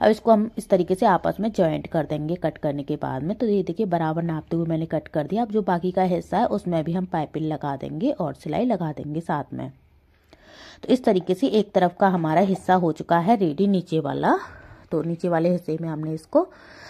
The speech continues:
पट्टी को लगा दिया, जो चौड़ी वाली पट्टी थी साइड की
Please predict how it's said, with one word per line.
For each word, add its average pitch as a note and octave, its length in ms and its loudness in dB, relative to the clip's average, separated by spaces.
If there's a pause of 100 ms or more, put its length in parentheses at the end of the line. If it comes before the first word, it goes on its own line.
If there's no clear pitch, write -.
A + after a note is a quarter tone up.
(160)
पट्टी F#3 260 2
को G#3 140 2
लगा D#3 340 2
दिया, F3+ 200 0
जो G#3 120 -2
चौड़ी E3 300 0
वाली E3 200 -2
पट्टी - 280 -6
थी F3 120 -6
साइड D3+ 320 0
की E4 220 -2